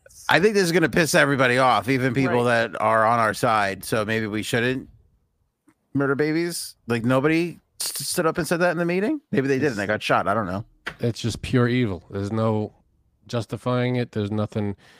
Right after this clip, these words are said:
Speaker 3: It's just simple, pure evil. It's, it's the most disgusting.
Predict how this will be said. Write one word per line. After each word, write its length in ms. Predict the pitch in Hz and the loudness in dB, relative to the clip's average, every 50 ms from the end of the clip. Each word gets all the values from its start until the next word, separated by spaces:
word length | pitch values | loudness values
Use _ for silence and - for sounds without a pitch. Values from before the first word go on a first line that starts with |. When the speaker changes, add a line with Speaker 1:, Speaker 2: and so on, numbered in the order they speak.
| _ _ _ | _ _ _
Speaker 3:
It's 180 | - 104 - - | -8 -8 -6 -4
just 260 | - 117 95 - - | -4 -4 -4 -4 -2
simple, 760 | - 127 117 104 - 120 117 117 113 113 113 110 104 - _ _ _ _ _ _ _ _ _ | -2 -2 -2 0 0 0 0 0 0 0 -2 -4 -4 -8 _ _ _ _ _ _ _ _ _
pure 400 | - - - - 117 113 110 107 - | -8 -8 -4 0 0 2 2 0 0
evil. 400 | - 101 95 85 87 85 80 - - | -2 -4 -4 -4 -6 -12 -14 -12 -12
It's, 240 | - 95 - - - _ | -12 -12 -12 -14 -18 _
it's 240 | - 98 - - - - | -12 -14 -12 -14 -20 -20
the 100 | - 101 | -16 -8
most 220 | 98 104 101 - | -8 -8 -8 -8
disgusting. 720 | - 98 - - - 110 104 - - - 107 104 101 104 | -12 -14 -10 -6 -6 -6 -6 -6 -8 -8 -6 -6 -6 -8